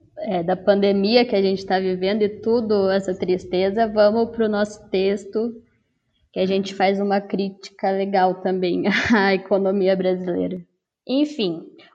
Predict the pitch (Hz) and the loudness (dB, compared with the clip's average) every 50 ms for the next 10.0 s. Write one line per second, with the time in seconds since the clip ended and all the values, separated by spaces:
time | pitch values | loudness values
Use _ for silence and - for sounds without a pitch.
0 | _ _ - - 233 311 311 269 214 185 - - - 285 311 381 403 392 440 415 | _ _ -2 4 6 8 8 8 6 4 0 -2 0 2 4 4 4 4 2 0
1 | 403 403 370 370 381 - - 381 359 381 - - - 294 247 247 269 302 339 349 | 0 0 0 -2 -2 -2 -2 -2 -2 -2 -4 -2 2 4 6 6 6 6 4 2
2 | 302 - - - 262 214 240 254 226 254 254 269 247 294 302 294 302 294 269 269 | 0 -2 -2 -4 -4 -2 -2 -2 2 2 2 2 2 2 0 0 2 2 2 4
3 | 269 277 277 277 277 262 226 208 202 190 190 202 233 294 294 - - 185 180 180 | 4 2 2 4 4 4 6 6 4 4 4 4 2 2 0 -2 -4 -4 -4 -4
4 | - - 214 240 240 254 - 277 269 269 269 240 233 277 277 285 285 285 269 277 | -2 0 0 0 0 0 2 4 6 6 6 4 2 0 2 4 6 6 6 4
5 | 277 277 - 320 302 302 311 311 294 294 294 277 277 277 269 269 294 269 294 285 | 2 0 0 -2 0 2 4 4 6 8 8 8 8 6 4 2 0 2 4 4
6 | 294 269 294 330 339 294 240 240 269 302 302 247 226 269 269 - - 294 247 262 | 4 4 4 2 4 6 8 8 8 6 4 2 -2 -2 -2 -2 -2 -4 -2 -2
7 | 302 302 - - 262 269 277 269 - - - 294 294 302 294 294 - - 285 269 | -6 -4 0 2 2 2 2 -2 -4 -4 0 2 2 2 2 0 -2 -4 -2 -2
8 | 277 277 - - - 311 254 294 285 294 285 285 311 311 311 311 - - 254 240 | -2 -4 -6 -8 -6 -2 0 2 2 2 4 4 4 4 4 2 0 0 2 2
9 | 247 269 277 240 277 285 311 359 - 302 - - - 247 220 226 226 202 185 175 | 4 2 2 2 2 2 2 2 0 -4 -12 -8 -6 -6 -4 -2 -2 -2 -2 -4